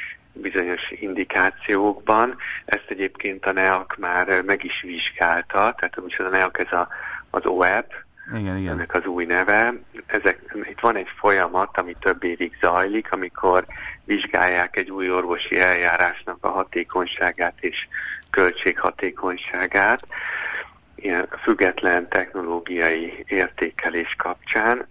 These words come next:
Speaker 1: ami azt mutatta ki, hogy ez az, ez a döntéstámogató eljárásunk, ez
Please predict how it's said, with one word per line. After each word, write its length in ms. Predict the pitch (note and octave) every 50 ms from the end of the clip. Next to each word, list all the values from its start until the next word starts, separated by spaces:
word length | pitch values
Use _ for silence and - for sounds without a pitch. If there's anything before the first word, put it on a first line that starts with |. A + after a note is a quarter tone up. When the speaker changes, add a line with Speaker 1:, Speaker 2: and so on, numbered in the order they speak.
| - _ _
Speaker 1:
ami 500 | - - A#2 A#2 A2+ A2+ A#2 A#2 - - - _ _ _ _ _ _
azt 340 | - B2 A#2 A2 - - -
mutatta 580 | - G#2 G2+ - - G2 F#2+ - - - G2 - - -
ki, 120 | G#2 G#2
hogy 180 | G#2 G#2 G2+ -
ez 200 | G2+ F2+ F#2 F#2+
az, 60 | F2+ - - - - _
ez 220 | - - - G2+ F#2+
a 160 | F2 F#2 - - - - - -
döntéstámogató 1000 | - A2 G#2+ - - F#2 - - G2+ F#2 F#2 F#2 F2+ F#2+ F2+ F2+ - F#2 F#2
eljárásunk, 840 | F#2 F#2 F#2 F#2 F#2 F#2+ F#2+ F#2+ F#2 F#2 F#2 - - G2 F#2+ - F#2
ez 120 | F#2+ F#2+